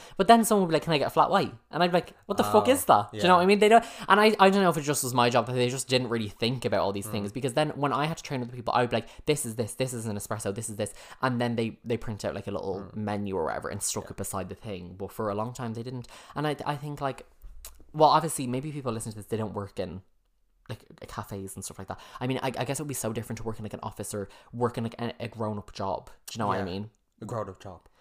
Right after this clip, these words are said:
Speaker 1: Well, we know people who have grown-up jobs. They're like, "I, I work for a company."
Speaker 2: I wouldn't, right, I wouldn't use the term grown-up job. I would just say a real-world job. That's what I would say.
Speaker 1: Grown-up job?
Speaker 2: I'm, I don't, grown-up
Speaker 1: What?
Speaker 2: just sounds a bit like,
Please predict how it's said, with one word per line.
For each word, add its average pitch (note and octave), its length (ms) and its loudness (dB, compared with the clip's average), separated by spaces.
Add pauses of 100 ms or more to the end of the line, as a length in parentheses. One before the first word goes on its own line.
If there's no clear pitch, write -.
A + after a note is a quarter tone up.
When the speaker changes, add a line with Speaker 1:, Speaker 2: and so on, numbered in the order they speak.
(180)
Speaker 1:
Well, G3 100 6
we A3 120 4
know F4+ 100 -2
people F#3 200 -4
who D3 40 -2
have C#3+ 80 -4
grown-up F#2+ 260 -4
jobs. G2 460 -8 (100)
They're B2 140 2
like, A#2 160 0
"I, A#2 240 0
I A2+ 80 2
work A2 240 -6
for - 80 -8
a G#2 40 -6
company." G2+ 240 -6
Speaker 2:
I D#3 40 6
wouldn't, F3+ 280 0
right, B2 400 0 (320)
I C#3 80 0
wouldn't E3 200 0
use D3 100 -6
the C#3 80 -8
term A#2+ 100 -4
grown-up G#2+ 460 -2
job. - 140 -6
I - 20 -6
would A2 100 -4
just - 160 -10
say G#2+ 280 -8
a A#2 80 -6
real-world G#2 1000 -10
job. - 300 -12
That's B2 180 -6
what G2 100 -4
I - 40 -12
would F2 160 -18
say. - 240 -18 (460)
Speaker 1:
Grown-up D4 400 2
job? G#2 340 0 (800)
Speaker 2:
I'm, F#3 260 4
I F#3+ 120 4
don't, G3 280 -2
grown-up G3+ 260 4
Speaker 1:
What? - 20 -18
Speaker 2:
just - 160 -10
sounds F3 140 0
a D#3+ 40 -12
bit D#3+ 100 -4
like, C#3 320 -10